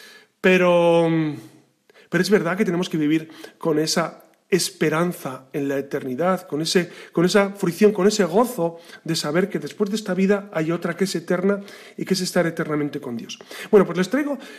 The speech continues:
eh, lo primero, un pequeño texto del prefacio de difuntos. Saben que en las, en las celebraciones de difuntos, pues los sacerdotes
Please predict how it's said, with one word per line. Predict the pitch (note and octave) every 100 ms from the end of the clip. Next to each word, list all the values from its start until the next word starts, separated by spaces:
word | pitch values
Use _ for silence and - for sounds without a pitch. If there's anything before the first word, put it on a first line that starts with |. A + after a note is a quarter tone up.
| -
eh, | - -
lo | E3
primero, | D#3+ D#3+ G3 G3+ -
un | G#3+ G#3+
pequeño | G#3+ G3+ F#3+ F3
texto | - A#3+ - F3+
del | D#3
prefacio | C#3 D3+ A3 A3 G#3+
de |
difuntos. | E3 - A#3+ A#3+ A3+ D3+ - _ _ - -
Saben | F#3 G#3
que | G#3
en | F3
las, | D#3+ -
en | E3 -
las | D3 -
celebraciones | C#3+ C3 C3+ A3
de | G#3
difuntos, | E3 - F3 C3+ A#2 - _ _ _ _ _ _ _ - - - A#2
pues | C#3
los | C#3
sacerdotes | C#3+ C#3 D#3+ E3 E3+